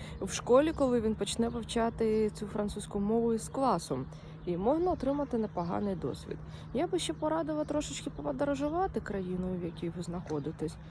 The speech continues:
Але не у всіх є можливість, особисто в мене такої можливості просто немає, перш за все, фінансово. Тож насолоджуюся курсами, парком.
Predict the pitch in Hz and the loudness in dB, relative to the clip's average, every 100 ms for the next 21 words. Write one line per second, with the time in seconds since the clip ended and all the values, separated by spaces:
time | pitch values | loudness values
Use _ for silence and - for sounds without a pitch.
0 | - - - 233 240 311 294 269 262 262 | -14 -10 0 2 4 4 4 2 0 -4
1 | 254 240 220 208 208 269 277 - 214 - | -2 0 0 0 0 0 0 -4 -6 -4
2 | 196 220 226 - 208 214 254 269 214 208 | -2 -2 -2 -2 -2 0 0 0 -2 0
3 | 226 233 208 185 220 214 - 175 - 190 | 2 2 2 0 0 0 -4 -8 -4 -4
4 | - 220 202 180 180 202 185 180 190 170 | -2 0 2 2 2 0 -2 -4 -2 -4
5 | - 185 190 170 113 - - 190 226 - | -4 -6 0 0 0 -4 -8 -4 -6 -6
6 | - - - 415 403 370 349 349 370 311 | -12 -10 0 0 2 2 2 2 2 2
7 | 302 277 285 - 294 294 - 277 262 254 | 0 0 -2 0 0 0 -2 -2 0 0
8 | 247 - 190 190 185 180 - 180 170 170 | 0 0 4 6 6 2 0 2 4 4
9 | 175 175 | 2 2